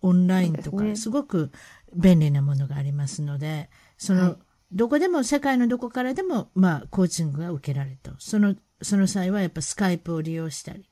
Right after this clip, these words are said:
Speaker 1: lineをり-、えー、利用して、まあ、セッションを受けられるということなんですが、
Speaker 2: はい。
Speaker 1: えー、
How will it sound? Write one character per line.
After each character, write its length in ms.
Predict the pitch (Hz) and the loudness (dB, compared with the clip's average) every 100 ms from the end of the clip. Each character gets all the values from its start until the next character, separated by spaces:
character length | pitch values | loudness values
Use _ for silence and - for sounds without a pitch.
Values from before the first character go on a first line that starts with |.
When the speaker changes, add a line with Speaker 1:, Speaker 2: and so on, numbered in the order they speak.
| _ _ - - - | _ _ -20 -20 -2
Speaker 1:
line 500 | 180 185 180 180 185 | 4 6 6 4 2
を 80 | 165 | -2
り-、 240 | 156 175 - | -6 -8 -6
え 300 | 170 170 165 | -4 -2 -2
ー、 20 | 156 | -2
利 140 | 160 | 0
用 160 | 160 165 | -2 -2
し 80 | |
て、 100 | 320 | -2
ま 100 | 285 | 0
あ、 40 | 190 | 0
セ 120 | 185 | 0
ッ 40 | |
シ 160 | 147 165 | -4 -6
ョ 60 | 151 | -10
ン 40 | |
を 20 | |
受 200 | 143 139 | -10 -10
け 40 | 135 | -8
ら 80 | |
れ 100 | 135 | -8
る 140 | 135 147 | -8 -10
と 120 | 156 | -10
い 20 | |
う 60 | 151 | -12
こ 100 | 151 | -12
と 140 | 151 | -10
な 120 | 147 | -10
ん 80 | 151 | -10
で 100 | - | -12
す 120 | 139 - | -14 -6
が、 360 | 175 196 185 _ _ _ _ - | -4 -2 -4 _ _ _ _ -12
Speaker 2:
は 140 | 196 | -10
い。 100 | 202 170 | -8 -8
Speaker 1:
え 440 | 165 160 | -6 -6
ー、 0 | 156 | -8